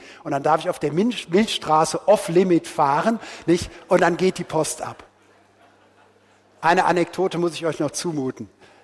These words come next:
Das Beispiel habe ich einmal gebraucht und anschließend kommt jemand auf mich zugestürmt, eine Diakonisse. Und ich dachte schon, „Oh, jetzt kriege ich Dresche für das freche Autobeispiel.“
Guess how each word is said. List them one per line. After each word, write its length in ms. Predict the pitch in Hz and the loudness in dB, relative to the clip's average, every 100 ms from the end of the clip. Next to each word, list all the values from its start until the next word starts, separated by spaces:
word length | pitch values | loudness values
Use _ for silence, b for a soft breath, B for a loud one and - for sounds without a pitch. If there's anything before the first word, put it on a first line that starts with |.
| b - | b -2
Das 200 | 151 - | -2 2
Beispiel 420 | 185 196 214 175 | 2 2 0 0
habe 140 | 175 | 0
ich 160 | 180 - | 0 0
einmal 320 | 165 180 165 | 0 2 2
gebraucht 540 | 160 - 135 165 - | 0 0 0 0 -2
und 80 | 165 | -4
anschließend 600 | 156 180 - 202 180 185 | 0 0 -2 -8 -8 -8
kommt 220 | - 180 | -6 -4
jemand 180 | 185 170 | -2 -4
auf 180 | 156 - | -4 -6
mich 140 | 147 | -10
zugestürmt, 640 | - 190 175 160 156 143 - | -10 -14 -10 -6 -4 -4 -4
eine 180 | 139 | -8
Diakonisse. 640 | 131 147 139 165 156 - 110 b b b b b b | -6 -6 -6 -2 -2 -2 -12 b b b b b b
Und 100 | - | -14
ich 100 | 139 | -6
dachte 240 | 165 165 151 | -6 -6 -6
schon, 140 | 156 156 | -6 -2
„Oh, 80 | |
jetzt 160 | 170 - | -2 -2
kriege 220 | - 170 | -6 -8
ich 120 | 151 | -8
Dresche 360 | - 160 165 170 | -4 -4 -2 -6
für 120 | 151 | -4
das 160 | 143 143 | -6 -6
freche 320 | 156 156 - | -6 -6 -4
Autobeispiel.“ 760 | 165 156 127 127 123 - 120 | -4 -4 -8 -8 -10 -12 -14